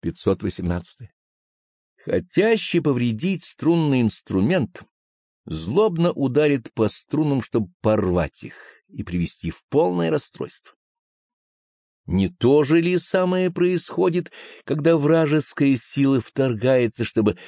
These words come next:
нарушить ритм труда? Только истинные труженики понимают значение ритма. Они знают, как трудно достигается такой ритм.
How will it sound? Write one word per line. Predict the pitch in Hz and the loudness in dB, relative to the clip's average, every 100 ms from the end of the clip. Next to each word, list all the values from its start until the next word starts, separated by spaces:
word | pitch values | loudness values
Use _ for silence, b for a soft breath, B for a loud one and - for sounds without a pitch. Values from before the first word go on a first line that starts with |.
| B 104 | B 2
нарушить | 110 127 110 120 - | 4 4 0 -2 2
ритм | 107 98 95 104 | 2 2 2 0
труда? | 87 98 90 87 69 - _ _ _ _ _ _ _ _ _ _ | 2 0 0 0 0 -4 _ _ _ _ _ _ _ _ _ _
Только | - 90 - | 0 2 4
истинные | 107 117 117 - - 110 110 110 | 4 4 2 0 2 4 6 4
труженики | 85 117 113 143 160 - | 2 0 2 0 0 0
понимают | 175 170 170 170 170 151 | 0 2 2 2 2 0
значение | 151 156 165 151 147 | 0 -2 -2 -2 -2
ритма. | 135 - - - _ _ _ _ _ - | -2 -6 -8 -10 _ _ _ _ _ -2
Они | 107 131 139 | 2 4 4
знают, | 110 90 120 156 147 - | 2 2 2 4 0 0
как | 139 123 | -2 -2
трудно | - 185 214 170 | -4 -2 -2 -2
достигается | 170 180 - 156 180 185 175 - | 0 -2 -4 -2 2 2 0 -4
такой | 175 175 156 | -4 -2 -4
ритм. | 147 175 | -4 -10